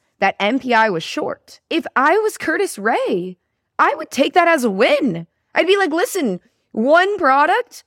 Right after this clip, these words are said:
versus five, and you're telling me that three hundred grand is a big deal?"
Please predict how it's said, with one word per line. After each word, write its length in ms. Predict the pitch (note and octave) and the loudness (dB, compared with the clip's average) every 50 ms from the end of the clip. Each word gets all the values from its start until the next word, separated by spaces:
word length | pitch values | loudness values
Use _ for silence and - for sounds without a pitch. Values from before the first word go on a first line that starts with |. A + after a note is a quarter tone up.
| _ - G3 | _ -6 0
versus 500 | C4 D4 D4+ C4+ - D4+ D4 B3 G#3 G#3+ | 2 2 2 2 -2 -4 -4 -4 -4 -6
five, 540 | F#3 - - A3 G3 G3 G#3+ B3 D4 F#4 A4 A4 _ _ _ _ _ _ _ _ - | -8 -2 0 2 4 4 4 2 2 -2 -4 -6 _ _ _ _ _ _ _ _ -2
and 180 | - C4 C4 | 0 2 2
you're 140 | B3+ C#4 D4+ | 2 0 0
telling 340 | - E4+ C#4+ D4 D4 C#4+ C4 | 0 2 2 2 2 0 -2
me 220 | B3+ B3+ C4+ C#4+ | -2 -2 -2 0
that 380 | C4+ C4 G#3+ G3 F3 E3+ F#3+ _ _ _ _ _ _ _ - | 2 2 2 4 2 0 -4 _ _ _ _ _ _ _ -6
three 260 | C#4 C#4+ D4+ E4 E4+ | 0 2 4 4 4
hundred 520 | D#4+ C#4 B3+ C4 C#4 C4+ C4+ C#4+ B3+ G3 | 4 4 2 2 2 0 -2 -2 -4 -2
grand 720 | G3 F#3+ F#3+ F#3 F3 F3 F3+ G#3+ C4 D4 E4 F4+ E4+ - _ _ _ _ - | 0 2 2 2 2 2 0 -2 -2 -2 -4 -6 -8 -12 _ _ _ _ 0
is 180 | - A#3+ A#3 F#3+ | 2 2 2 2
a 80 | A#3 G3 | 0 -2
big 420 | D#3+ D#3 F#3 A3 A3+ B3+ G#3+ F#3+ | -2 0 2 2 2 2 -2 -4
deal?" 500 | D3+ F3+ F3+ F3+ G3+ A3+ C4+ E4+ G#4 | -4 -2 -2 -2 -2 -2 -4 -6 -8